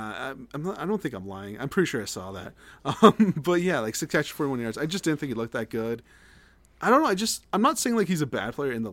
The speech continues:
least. Like, I like Rashee Rice. I just think that th-, there's a little,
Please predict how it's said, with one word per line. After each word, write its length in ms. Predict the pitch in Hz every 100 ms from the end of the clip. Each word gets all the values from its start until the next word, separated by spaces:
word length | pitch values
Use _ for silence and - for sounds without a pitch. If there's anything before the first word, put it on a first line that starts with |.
| -
least. 380 | 98 143 - -
Like, 200 | 135 143 143
I 80 | 165
like 220 | 180 190
Rashee 260 | 160 135 117
Rice. 480 | 127 110 - - - - - -
I 100 | -
just 200 | 156 156
think 180 | - 131
that 220 | 139 135
th-, 120 | - -
there's 180 | 139 143
a 60 | 156
little, 420 | 151 185 226